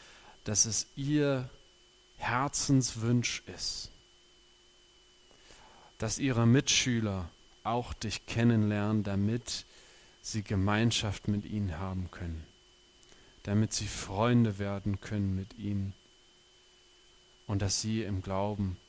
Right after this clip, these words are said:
zusammen Freude haben können und nicht mehr verfolgt werden. Herr, ich möchte dich so sehr bitten, dass du die Herzen der Kinder auftust,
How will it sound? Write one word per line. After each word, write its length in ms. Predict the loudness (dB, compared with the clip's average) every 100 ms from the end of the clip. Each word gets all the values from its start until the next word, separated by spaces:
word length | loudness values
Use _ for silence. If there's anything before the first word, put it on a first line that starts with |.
| -20 -12
zusammen 540 | -8 -4 -2 0 0
Freude 500 | -4 -4 -4 -4 -6 -10 -20 -20 -16 -8
haben 280 | -4 -4
können 340 | -4 -6 -6 -8 -14 -20 -20 -20 -20 -6
und 200 | -2 0
nicht 260 | -2 -4
mehr 180 | -4 -4
verfolgt 580 | -8 -14 -14 -16 -16 -16
werden. 260 | -14 -14 -16 -20 -20 -20 -20 -20 -20 -20 -20 -10
Herr, 160 | -2 2
ich 60 |
möchte 300 | 4 2 -2
dich 140 | -6 -4
so 140 | -4
sehr 160 | -2 -4
bitten, 420 | -4 -4 -2 -4 -8 -20 -20 -20 -20 _ -20 -20 -20 -20 -20 -20 -20 -20 -20 -20 -10
dass 240 | -4 -2 -2
du 300 | 0 0 0
die 160 | 0
Herzen 500 | 0 0 0 0 0
der 100 | 0
Kinder 460 | -2 0 2 2 0
auftust, 800 | -6 -8 -10 -8 -6 -8 -10